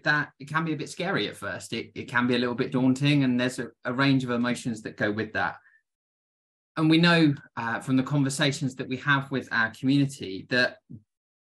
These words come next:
fundraising can often bring lots of extra positive benefits, uh, to people who are taking part. And that, you know, can also help, uh, with their well-being.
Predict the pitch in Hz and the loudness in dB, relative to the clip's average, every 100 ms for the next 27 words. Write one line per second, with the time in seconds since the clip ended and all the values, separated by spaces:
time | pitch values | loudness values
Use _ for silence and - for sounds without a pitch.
0 | _ - 165 160 147 143 139 151 151 147 | _ -4 0 2 4 2 2 0 0 -4
1 | 123 120 117 - 117 120 - - - 107 | -2 -4 -6 -6 -4 -4 -4 -8 -4 -4
2 | - - 110 - 113 - 107 - 120 113 | -4 -6 -6 -8 -12 -10 -10 -2 -2 -2
3 | - 95 92 - - _ _ _ 95 98 | -4 -12 -12 -16 -16 _ _ _ -4 -2
4 | - - 110 113 113 104 107 101 104 - | -4 -6 -6 -4 -6 -4 -6 -6 -8 -4
5 | 143 92 87 - 113 123 98 - _ - | -4 -4 -6 -4 0 2 0 -8 _ -10
6 | 113 104 104 - 127 127 120 123 98 120 | -6 -6 -8 -8 -2 -2 -2 -6 -6 -4
7 | 113 - - 95 95 120 104 107 101 131 | -6 -6 -10 -8 -8 -12 -10 -6 -2 2
8 | 139 101 95 73 - | 2 0 -6 -8 -14